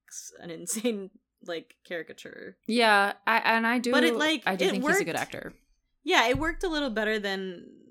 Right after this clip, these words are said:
Speaker 1: it could have, and also he, I guess it's like,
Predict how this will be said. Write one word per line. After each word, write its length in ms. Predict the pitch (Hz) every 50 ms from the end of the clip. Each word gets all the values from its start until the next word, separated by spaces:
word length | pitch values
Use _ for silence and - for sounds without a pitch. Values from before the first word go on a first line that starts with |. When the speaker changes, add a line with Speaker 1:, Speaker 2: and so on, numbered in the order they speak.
| - -
Speaker 1:
it 200 | - 196 190 -
could 160 | - 208 180
have, 120 | 175 170 160
and 140 | 180 180 175
also 380 | 170 175 180 180 185 - 190
he, 540 | 196 - 185 180 170 170 165 160 165 180 _ _ _ _ _ _ _ _ _ _ _ _ -
I 80 | 208 220
guess 180 | 254 262 -
it's 140 | 269 262 -
like, 300 | 226 196 185 - -